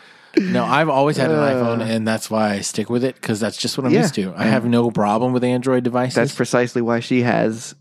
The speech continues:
Speaker 2: a, an Android. Just,
Speaker 1: Yeah.
Speaker 2: just, that's what, that's what she knows.
Speaker 1: I've had the iPhone forever, since,
Speaker 2: I've
Speaker 1: like,
Speaker 2: had
Speaker 1: the three.
Speaker 2: I've had
Speaker 1: Maybe
Speaker 2: an
Speaker 1: even
Speaker 2: iPhone
Speaker 1: the
Speaker 2: since
Speaker 1: two.
Speaker 2: four.
Speaker 1: Yeah.
Speaker 2: There was no iPhone two.
Speaker 1: I know.
Speaker 2: It went straight from iPhone to iPhone three.
Speaker 1: Maybe I had the
Speaker 2: Noodle
Speaker 1: iPhone
Speaker 2: that one
Speaker 1: then.
Speaker 2: for a while.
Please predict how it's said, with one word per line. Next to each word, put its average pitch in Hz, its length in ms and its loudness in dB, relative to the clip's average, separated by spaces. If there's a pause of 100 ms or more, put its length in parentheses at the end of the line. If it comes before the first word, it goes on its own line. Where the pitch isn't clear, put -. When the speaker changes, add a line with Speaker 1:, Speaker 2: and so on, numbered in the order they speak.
Speaker 2:
a, 117 400 0
an 120 100 2
Android. 143 340 2
Just, - 120 -8
Speaker 1:
Yeah. 113 140 2
Speaker 2:
just, - 440 -14
that's 98 220 -6
what, 104 200 0 (200)
that's - 160 -8
what 117 120 0
she 127 180 0
knows. 147 340 2
Speaker 1:
I've 107 80 -4
had 101 160 -2
the 92 60 -6
iPhone 92 500 -8
forever, - 460 -12
since, 107 120 -2
Speaker 2:
I've 110 120 0
Speaker 1:
like, 127 80 4
Speaker 2:
had 117 100 2
Speaker 1:
the 98 60 -10
three. 80 360 -10 (220)
Speaker 2:
I've 117 160 -2
had 117 160 2
Speaker 1:
Maybe 117 160 4
Speaker 2:
an 123 80 4
Speaker 1:
even 110 140 2
Speaker 2:
iPhone - 20 4
Speaker 1:
the 104 80 2
Speaker 2:
since 98 240 -2
Speaker 1:
two. 95 60 -6
Speaker 2:
four. 98 440 -4 (140)
Speaker 1:
Yeah. 71 240 -14 (160)
Speaker 2:
There 135 100 -2
was 143 140 0
no 110 120 0
iPhone 101 380 -2
two. 98 300 -4
Speaker 1:
I 95 140 -8
know. 82 260 -8 (200)
Speaker 2:
It 131 80 -2
went 131 160 2
straight 139 260 0
from 127 140 -2
iPhone 127 500 2
to 123 60 0
iPhone 127 500 -2
three. 131 480 0
Speaker 1:
Maybe 135 260 2
I 127 40 2
had 123 180 0
the 107 120 -4
Speaker 2:
Noodle 190 220 6
Speaker 1:
iPhone - 20 0
Speaker 2:
that 196 200 4
one 151 100 4
Speaker 1:
then. 131 80 -4
Speaker 2:
for 131 140 4
a 113 80 4
while. 107 520 2